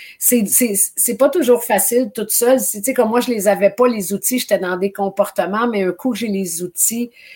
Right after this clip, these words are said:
j'ai plus besoin de vivre tous ces comportements-là. Osez demander de l'aide. Re-, lisez des livres, allez voir des conférenciers, osez.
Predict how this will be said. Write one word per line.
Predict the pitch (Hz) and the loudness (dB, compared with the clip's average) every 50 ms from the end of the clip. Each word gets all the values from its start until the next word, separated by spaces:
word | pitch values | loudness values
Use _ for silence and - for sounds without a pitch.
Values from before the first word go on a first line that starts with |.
| - _ _ | -20 _ _
j'ai | - 180 208 202 | -4 -2 -2 -2
plus | - _ - 254 269 | -2 _ 0 0 2
besoin | 220 247 233 214 190 208 208 214 226 | 4 4 2 2 2 0 0 0 -2
de | 226 196 | -2 -2
vivre | 170 196 202 196 - | 0 0 0 0 -2
tous | - 208 208 | -4 -4 -4
ces | 208 - 202 185 | -2 -2 -4 -4
comportements-là. | - 185 180 175 175 - 175 165 - - - 170 165 175 175 165 165 170 180 196 | -4 -4 -4 -4 -4 -4 -6 -6 -4 -6 -4 -4 -2 -2 -2 -2 0 0 2 2
Osez | 202 - - 214 226 220 220 202 180 180 214 226 233 226 | 2 2 0 -4 -4 -2 -4 -4 -2 -2 -2 -2 -2 -4
demander | 202 185 202 185 185 185 180 180 175 - 190 196 202 202 202 | 0 0 0 2 2 -2 -2 -2 -2 -2 -2 0 0 0 -2
de | 170 165 170 | 0 0 0
l'aide. | 165 165 165 175 175 180 180 - - - - - - - - 185 | 2 2 2 2 2 0 0 -2 -8 -12 -12 -12 -14 -14 -14 -2
Re-, | 185 208 - | 0 0 2
lisez | 240 220 240 254 247 208 196 - 254 254 269 277 262 | 4 4 6 6 6 6 4 4 4 4 6 4 4
des | 196 214 202 | 2 0 0
livres, | 190 190 208 226 240 233 - 202 | 0 2 0 0 0 0 2 2
allez | 190 208 220 | 2 2 2
voir | 202 190 214 226 262 294 302 302 | 0 -2 -2 2 2 2 2 2
des | 247 233 214 | 0 -6 -4
conférenciers, | - - 190 202 196 - 214 208 202 190 185 185 185 185 - - - 214 247 262 262 247 - - | -4 -2 -2 -2 -2 0 0 0 0 0 -2 -2 0 0 0 0 0 2 2 2 2 0 0 2
osez. | 233 240 240 240 208 190 214 254 269 269 254 | 2 2 2 2 0 4 4 4 4 4 2